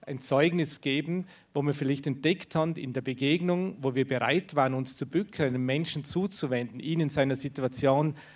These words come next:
äh, zu sehen, mit ihm zu gehen, dass dort eigentlich ein Ort der Gottesbegegnung war, dass dort Weihnachten ist. Weihnachten ist nicht irgendwo in Bethlehem, sondern Weihnachten ist in Altötting und in, im Nordpol, am Südpol und in,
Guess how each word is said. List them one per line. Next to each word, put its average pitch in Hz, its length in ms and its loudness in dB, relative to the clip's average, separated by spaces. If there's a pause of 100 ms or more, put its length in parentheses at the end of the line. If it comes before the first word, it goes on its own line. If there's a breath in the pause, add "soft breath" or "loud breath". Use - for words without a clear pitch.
(200 loud breath)
äh, 127 520 2 (340 loud breath)
zu - 140 -2
sehen, 151 560 6
mit 185 240 0
ihm 151 220 -2
zu 135 140 -2
gehen, 147 320 0
dass 127 280 -4
dort 185 360 4
eigentlich 147 480 -2
ein 127 180 0
Ort 143 400 -2
der 160 80 2
Gottesbegegnung 120 880 -2
war, 107 100 -4
dass - 220 -4
dort 156 280 8
Weihnachten 135 580 4
ist. - 380 -8 (460 soft breath)
Weihnachten 160 480 8
ist 156 180 0
nicht 160 140 2
irgendwo 160 340 2
in 135 120 2
Bethlehem, 170 560 2
sondern 143 320 0
Weihnachten 139 520 0
ist 131 200 -4
in 127 80 -2
Altötting 147 680 0
und 135 260 -8
in, 123 280 -6 (680 soft breath)
im 123 100 -6
Nordpol, 156 460 4
am 135 100 0
Südpol 143 580 -2
und 127 160 -4
in, 117 220 -8